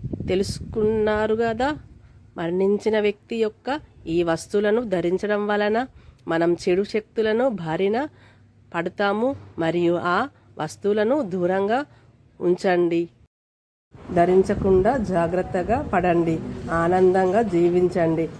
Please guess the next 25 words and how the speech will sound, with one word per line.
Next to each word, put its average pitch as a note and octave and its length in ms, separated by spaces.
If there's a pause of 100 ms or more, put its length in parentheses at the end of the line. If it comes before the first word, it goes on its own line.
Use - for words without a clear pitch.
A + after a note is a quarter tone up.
(160)
ఎవరైనా F#3+ 540
ఇంట్లో G3+ 480
చనిపోతే F#3 720
వారి E3 400
వస్తువులను F#3+ 640
ఏం G3 320 (120)
చెయ్యాలి? F3+ 560 (360)
వారు E3+ 420 (360)
వాడే E3+ 360
వస్తువులను, G3+ 720 (360)
మంచాలను F#3+ 720
గాని, F3+ 360 (300)
బట్టలు F#3+ 460
గాని, F#3+ 400
వాటిని F3+ 640
ఏం C#4 200 (120)
చెయ్యాలో G3 540
ఈరోజు F#3 580
మనం A#3 400
ఈ F3+ 180
వీడియోలో F#3+ 600
తెలుసుకుందాం. E3 840 (640)
చాలామందికి G#3+ 840
చనిపోయిన G3 680
వారి G#3 380